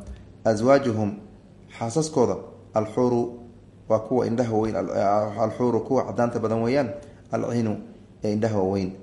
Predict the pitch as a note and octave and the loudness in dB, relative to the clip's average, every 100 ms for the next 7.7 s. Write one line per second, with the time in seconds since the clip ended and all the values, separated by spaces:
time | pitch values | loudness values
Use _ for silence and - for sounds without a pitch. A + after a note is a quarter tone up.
0 | - - - A2 A#2+ B2 A2+ A2 - A2+ | -20 -12 -4 0 2 2 2 -2 0 -2
1 | - G2+ G2+ F#2+ - - - - A2+ A2+ | 0 2 2 0 -10 -18 -20 -2 2 2
2 | A2+ C3 A#2+ B2 B2 A#2 G#2 G2 - - | 2 -2 2 0 2 -2 -2 -4 -10 -20
3 | - C#3 C#3 - - - - A#2 C#3 - | -6 -2 -2 -4 -16 -16 -2 2 2 0
4 | A2+ C3+ C3+ A#2 A2+ A#2 B2+ A#2+ A2+ C#3+ | 0 0 2 4 4 2 -2 0 2 2
5 | B2 G#2 G2 G2+ - - - - A2 A2+ | 2 0 -2 -6 -18 -20 -20 -2 2 2
6 | - B2+ A#2 A#2 A2+ A#2+ G#2+ G#2 G#2 D3 | 2 0 0 0 0 0 0 -2 0 2
7 | G#2+ G#2 G#2+ A#2 C3 G#2+ - | 2 -2 -4 -2 0 -2 -4